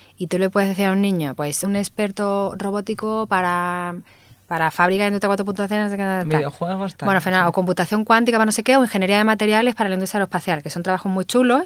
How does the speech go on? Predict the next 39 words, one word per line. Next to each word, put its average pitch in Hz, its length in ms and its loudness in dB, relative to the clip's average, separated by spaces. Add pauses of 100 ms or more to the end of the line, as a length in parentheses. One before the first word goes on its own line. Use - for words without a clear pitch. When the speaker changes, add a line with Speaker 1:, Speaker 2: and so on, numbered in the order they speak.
(140)
Speaker 1:
y, 190 120 -2
"Ah, 208 120 -8 (140)
qué 294 80 -6
chulo", 277 240 -2
tal. 214 240 -2 (840)
Pero 185 300 4
los 180 120 2
que - 120 -4
están 185 220 0
en 214 80 0
la 233 100 4
rama 233 460 2
creativa 214 520 2
que 214 80 -2
les 196 100 2
gusta 196 680 2 (1160)
dibujar 214 840 2
o, 202 120 0
por 190 140 6
ejemplo, 196 640 4
em, 170 920 0
un 196 140 -2
trabajo 220 280 2
que 220 80 2
también 214 340 4
alivia 208 260 4
mucho 208 260 0
es 220 100 -2
el 220 60 0
experto 214 300 0
en 220 80 4
design 196 300 0
thinking. 156 520 -6 (260)
Por 190 120 -2
ejemplo, 185 340 -2
¿por 180 220 2
qué? 202 300 2
Porque 180 300 0
son 220 580 2